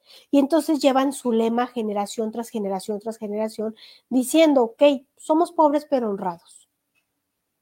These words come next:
Em, estaba escuchando una chica que decía, "Es que en mi familia se marca mucho,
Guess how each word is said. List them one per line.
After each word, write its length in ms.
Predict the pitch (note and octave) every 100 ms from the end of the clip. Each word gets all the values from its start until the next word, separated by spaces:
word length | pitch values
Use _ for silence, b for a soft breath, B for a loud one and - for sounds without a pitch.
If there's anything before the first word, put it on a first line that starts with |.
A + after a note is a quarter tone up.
| _ _ _ _ _
Em, 760 | B3 A3+ A3+ A3 A3 A3 G#3+ G#3 - _ B3+
estaba 300 | A3 C#4 C#4+
escuchando 680 | C#4+ C4+ C4+ C4 C4+ C#4
una 280 | C#4+ B3+ B3
chica 260 | B3 C4+ B3+
que 120 | A#3
decía, 400 | G#3 - A#3+ A3+ b b b -
"Es 160 | C4
que 120 | - D4+
en 80 |
mi 100 | D4
familia 680 | C#4+ C4 C4 A#3+ A3+ A#3+ - _ _ _ _ _ _ _ _ _ _ _ _
se 220 | - C4+
marca 360 | B3+ C4 C4 D4
mucho, 580 | C4+ C4 - B3 C4